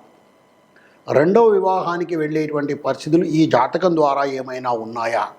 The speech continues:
అనేటువంటివి తెలిపే ప్రయత్నం చేస్తాను. అయితే ముందుగా మనము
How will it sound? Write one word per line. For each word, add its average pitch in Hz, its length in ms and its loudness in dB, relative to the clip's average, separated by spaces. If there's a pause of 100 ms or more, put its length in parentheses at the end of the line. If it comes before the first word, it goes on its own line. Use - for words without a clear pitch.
(140)
అనేటువంటివి 131 640 0 (520)
తెలిపే 170 280 4 (100)
ప్రయత్నం 127 480 -2
చేస్తాను. 90 420 -10 (960)
అయితే 196 200 4 (240)
ముందుగా 220 320 4 (120)
మనము 139 260 0